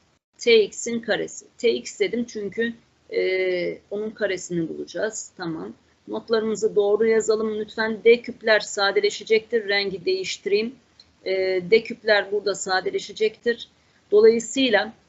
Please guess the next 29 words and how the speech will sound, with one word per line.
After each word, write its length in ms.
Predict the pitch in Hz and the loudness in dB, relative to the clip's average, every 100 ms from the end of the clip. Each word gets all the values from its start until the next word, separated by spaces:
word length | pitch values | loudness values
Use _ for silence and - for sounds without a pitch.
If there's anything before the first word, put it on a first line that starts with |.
| _ | _
T 140 | 214 | 2
X'i 320 | 226 - - 247 | 2 -2 -6 -4
bulmak 300 | 220 196 - | -2 -4 -6
için 240 | - 175 | -6 -4
benim 240 | 175 170 | -2 -4
içler 440 | 185 - 214 214 208 | -6 -4 2 2 0
dışlar 400 | - - 220 226 | -8 0 2 2
çarpımı 560 | 226 196 180 175 170 | 0 -2 -2 -6 -8
yapıyorum. 580 | 170 175 220 220 226 226 - _ _ _ _ _ _ _ _ - | -8 -6 4 4 4 -2 -10 _ _ _ _ _ _ _ _ -6
Altmış 540 | 208 - 233 233 - | -6 -4 -6 -4 2
dört 320 | 240 233 - | 2 2 -4
T 180 | - 226 | -4 -2
kare 340 | - 233 240 240 - _ _ _ _ _ _ _ _ _ _ _ _ _ _ _ _ _ - | 2 2 2 0 -10 _ _ _ _ _ _ _ _ _ _ _ _ _ _ _ _ _ -4
ve 260 | 190 240 | 6 8
de 140 | 226 202 - | 8 4 0
T 300 | 240 247 233 | 4 6 6
ifadem 720 | 220 - 196 180 175 170 165 | -2 0 2 2 0 -2 -2
benim 380 | 196 196 214 262 | -2 -2 -4 -8
burada, 520 | - 196 180 165 170 | -6 -2 -2 -2 -6
T 240 | - 214 202 | -4 0 2
ifadem, 580 | 165 - 165 160 180 202 | 0 -4 -4 -4 -6 -4
T 160 | 190 | -4
X 240 | 190 - - | -4 -6 -18
ifadem 520 | - 160 156 202 220 _ _ | -12 -10 -4 -6 -6 _ _
sekiz 520 | - 233 226 233 - | -4 -2 0 -4 -8
T 280 | - 202 202 | -2 0 0
oluyor. 300 | 175 151 147 | -2 -4 -2
Yani 420 | 196 214 190 160 | 2 4 2 0
başlangıçtakinin 1300 | 185 180 - 220 214 220 - 226 220 240 240 269 269 | -4 -4 0 0 0 -6 -4 -4 -2 -2 0 0 0